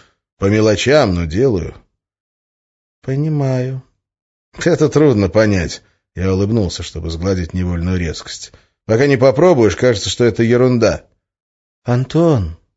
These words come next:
я уже четыре года не использую магию вне дома». «Что?» Я присел на кровати. «Но это же глупо!» «Да, я знаю», кивнула Светлана.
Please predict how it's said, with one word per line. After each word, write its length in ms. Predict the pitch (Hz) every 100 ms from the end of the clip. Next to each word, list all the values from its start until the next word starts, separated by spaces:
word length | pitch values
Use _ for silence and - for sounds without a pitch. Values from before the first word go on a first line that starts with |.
| _
я 160 | 107 127
уже 160 | 143 147
четыре 440 | 147 143 165 165
года 520 | 127 107 147 170 101 87 - - -
не 180 | 113 113
использую 560 | - 113 107 92 104
магию 420 | 101 110 107 107 101
вне 220 | 104 110
дома». 460 | 95 85 73 80 - _ _ _ _ _ _ _
«Что?» 760 | - - - - 95 113 131 - _ _ _ _ _
Я 200 | 87 87
присел 360 | 85 92 - 92
на 100 | 90
кровати. 540 | 87 95 87 78 - - _ _ _ _
«Но 100 | 104
это 140 | 110
же 160 | 113 135
глупо!» 640 | 127 175 156 98 87 - _ _ _ _ -
«Да, 240 | 104 156
я 180 | 180 139
знаю», 480 | 107 110 117 139 139 - _ _
кивнула 420 | 95 92 87 87
Светлана. 640 | 82 90 87 90 85 82